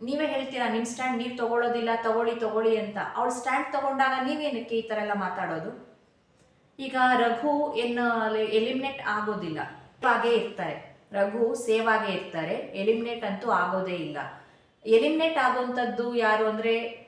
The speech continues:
ಧ್ರುವ್ ಅಥವಾ ರಾಶಿಕಾ. ಸುದಿ ಅಂತೂ ಆಗೋದೇ ಇಲ್ಲ ಬಿಡಿ, ಯಾಕೆಂದ್ರೆ ಅಂಥವ್ರೆಲ್ಲ ಬಿಗ್ ಬಾಸ್ ಶೋ ಅಲ್ಲಿ ಇರ್ಬೇಕಲ್ವಾ ನಿಮ್ಗೆ, ಅದ್ರಿಂದ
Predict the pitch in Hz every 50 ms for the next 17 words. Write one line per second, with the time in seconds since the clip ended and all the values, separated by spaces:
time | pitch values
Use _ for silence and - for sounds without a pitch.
0 | - _ _ - 165 208 254 285 294 294 294 - 202 196 - - 226 254 277 302
1 | - - - - 196 196 196 196 - 208 190 190 202 190 - - - - - _
2 | - - _ - - - 269 269 226 302 311 302 294 285 - - 294 285 277 -
3 | - - 220 226 226 226 220 202 196 196 180 175 180 185 196 196 196 208 202 220
4 | 220 208 196 208 220 277 269 269 269 262 262 247 247 240 208 214 202 - 214 220
5 | 220 220 - - - 226 214 214 214 214 208 196 190 170 185 240 247 - 214 185
6 | 170 170 165 156 156 151 151 147 147 160 180 196 180 - 170 175 185 208 240 269
7 | 285 269